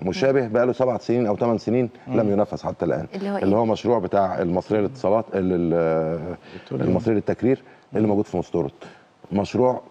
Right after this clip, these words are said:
Speaker 1: نفس
Speaker 2: توقف.
Speaker 1: الحكاية،
Speaker 3: وإيه اللي
Speaker 1: تلاتة ونص مليار
Speaker 3: وقفه أو
Speaker 1: دولار.
Speaker 3: ليه مش شغال؟
Speaker 1: مشروع تطوير معمل التكرير.
Speaker 3: يعني هل في مشكلة في السيولة ولا
Speaker 1: لا، لا، لا،
Speaker 3: مشكلة في
Speaker 1: النهاردة،
Speaker 3: الفكر
Speaker 1: النهاردة
Speaker 3: والتنفيذ؟
Speaker 1: معروض، معروض في المؤتمر الاقتصادي.
Speaker 3: آه، عارضينه.
Speaker 1: وإن شاء الله هيتنفذ. فاحنا بنتكلم
Speaker 3: لا،
Speaker 1: النهاردة
Speaker 3: بس هو كان
Speaker 1: بداية.
Speaker 3: ليه أصلًا كان واقف؟ يعني ليه أصلًا
Speaker 1: آه،
Speaker 3: كان
Speaker 1: في حاجات
Speaker 3: شغال؟
Speaker 1: كتير كانت واقفة لأسباب مش عايزين نتكلم عليها النهاردة.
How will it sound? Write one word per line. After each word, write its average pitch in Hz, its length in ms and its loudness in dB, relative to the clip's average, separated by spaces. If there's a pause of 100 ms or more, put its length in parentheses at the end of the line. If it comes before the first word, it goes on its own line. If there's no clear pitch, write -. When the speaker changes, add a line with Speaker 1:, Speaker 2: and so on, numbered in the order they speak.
(480)
Speaker 1:
نفس 127 240 2
Speaker 2:
توقف. 139 100 0
Speaker 1:
الحكاية، 104 400 0
Speaker 3:
وإيه - 220 4
اللي 95 120 2
Speaker 1:
تلاتة 247 40 4
ونص 220 100 2
مليار 196 220 4
Speaker 3:
وقفه 226 120 4
أو 208 40 4
Speaker 1:
دولار. 247 120 2
Speaker 3:
ليه 247 80 0
مش 240 160 -2
شغال؟ 190 300 -2
Speaker 1:
مشروع 156 240 2
تطوير 131 380 2
معمل 92 240 2
التكرير. - 360 -10 (640)
Speaker 3:
يعني 196 200 2
هل 226 140 2
في 247 120 -2
مشكلة 220 300 0
في - 80 -6
السيولة 226 640 4
ولا 185 100 2
Speaker 1:
لا، 165 100 4
لا، - 20 4
لا، 170 60 6
Speaker 3:
مشكلة 151 160 4
في 127 60 2
Speaker 1:
النهاردة، 139 360 4
Speaker 3:
الفكر - 140 2
Speaker 1:
النهاردة 175 260 4
Speaker 3:
والتنفيذ؟ 131 500 4
Speaker 1:
معروض، 92 140 -2
معروض 107 260 2
في - 80 -8
المؤتمر 101 360 2
الاقتصادي. - 500 -2
Speaker 3:
آه، 214 260 4 (160)
عارضينه. 202 360 0
Speaker 1:
وإن 104 80 2
شاء 135 180 4
الله 143 140 4
هيتنفذ. 123 320 0
فاحنا 107 160 0
بنتكلم 151 260 0
Speaker 3:
لا، 147 60 2
Speaker 1:
النهاردة 117 380 4
Speaker 3:
بس 208 120 2
هو 269 100 4
كان 262 60 6 (100)
Speaker 1:
بداية. 247 140 2
Speaker 3:
ليه 311 160 4
أصلًا 311 200 0
كان 220 180 0
واقف؟ 226 320 0
يعني 160 200 -2
ليه 214 180 4
أصلًا 220 200 0
Speaker 1:
آه، 120 40 2
Speaker 3:
كان 104 100 2
Speaker 1:
في 151 100 2
حاجات 151 160 2
Speaker 3:
شغال؟ 180 80 -2
Speaker 1:
كتير 151 100 2
كانت 120 160 -2
واقفة 139 260 2
لأسباب 113 420 0
مش 123 160 -2
عايزين 123 200 2
نتكلم 110 240 0
عليها 98 140 2
النهاردة. 78 280 -2